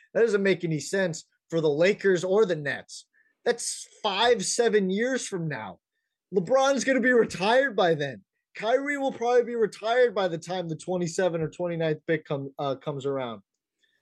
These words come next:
Kyrie should have declined that player option.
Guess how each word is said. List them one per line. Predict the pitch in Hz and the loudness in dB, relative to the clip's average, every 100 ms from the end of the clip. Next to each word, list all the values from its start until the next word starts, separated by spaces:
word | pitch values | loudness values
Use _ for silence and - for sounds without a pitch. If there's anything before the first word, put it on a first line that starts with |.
| _ _ _ _ _ _ _ _ _ _ _ | _ _ _ _ _ _ _ _ _ _ _
Kyrie | - 202 214 240 233 | -8 0 0 2 -2
should | - 202 | 0 0
have | 175 | 0
declined | 170 - 190 214 220 | -4 -4 -4 -4 -2
that | 208 | -4
player | - 185 170 | 0 2 4
option. | 147 143 139 160 165 165 | 4 2 -2 -6 -6 -8